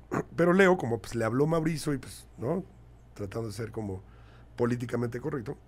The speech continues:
<clears throat> me dice, "Oye, güey, pues me habló Mauricio, güey, para este pedo, no sé cómo está el pedo, pero, pues, güey,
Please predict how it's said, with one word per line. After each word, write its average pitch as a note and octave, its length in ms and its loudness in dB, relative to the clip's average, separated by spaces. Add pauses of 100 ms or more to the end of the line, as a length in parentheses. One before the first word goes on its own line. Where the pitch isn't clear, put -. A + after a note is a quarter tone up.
<clears throat> - 160 0
me D#3 140 4
dice, C#3+ 320 2 (560)
"Oye, D3 200 4
güey, D3+ 200 0
pues B2+ 140 -8
me A#2 100 -4
habló B2+ 160 -4
Mauricio, C#3+ 460 -6
güey, - 140 -16 (800)
para A2+ 120 -12
este A2 160 -12
pedo, D3 260 -6
no A#2 100 -4
sé C3+ 120 -8
cómo C#3+ 160 -8
está - 120 -6
el C#3 60 -8
pedo, D#3+ 320 -4
pero, D3 160 -8
pues, - 140 -14
güey, A#2+ 180 -8